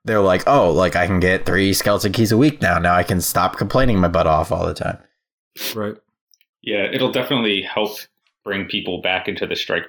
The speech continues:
Speaker 3: playlist if they haven't been playing it due to lack of uh, lack of content and lack of variety. So the new, new strikes plus, uh, a new reward system, which I assume is going to be endgame style, sort of like Nightfall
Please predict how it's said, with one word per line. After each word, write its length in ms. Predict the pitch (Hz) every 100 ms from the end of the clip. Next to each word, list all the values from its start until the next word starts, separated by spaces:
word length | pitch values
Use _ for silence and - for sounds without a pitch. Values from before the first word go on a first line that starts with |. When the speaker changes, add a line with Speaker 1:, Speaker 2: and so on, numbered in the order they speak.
| -
Speaker 3:
playlist 400 | 85 85 92 -
if 80 | 85
they 420 | 87 82 80 - _ _
haven't 440 | - 87 87 85
been 120 | - 82
playing 300 | 95 87 92
it 180 | 98 -
due 160 | 92 87
to 100 | 90
lack 260 | 85 85
of 280 | 87 82 80 _ _ _ _ _ -
uh, 440 | 87 85 80 80 78 -
lack 140 | 95
of 80 | -
content 600 | - 87 82 - 87 87
and 160 | 87 82
lack 200 | 85 -
of 100 | 85
variety. 640 | 78 80 85 101 117 110 _ _ _
So 260 | 113 92 90
the 80 |
new, 180 | 101 113 113 _ -
new 160 | 107
strikes 680 | 117 - 104 104 - - - _ _ _
plus, 440 | - 98 90 - - _ _ _
uh, 320 | 98 90 87 - - - _
a 60 | 107
new 280 | 98 101 92
reward 400 | 95 92 95 98
system, 600 | - 110 123 113 113 -
which 180 | - 98
I 60 | 101
assume 300 | 92 120 107
is 100 | 92
going 160 | 95
to 60 | 87
be 140 | 87 87
endgame 560 | 95 98 104 107 110 _ _ _ -
style, 400 | - 113 110 113
sort 220 | - 95
of 40 |
like 100 | 87
Nightfall 680 | 87 92 - 113 107 107 -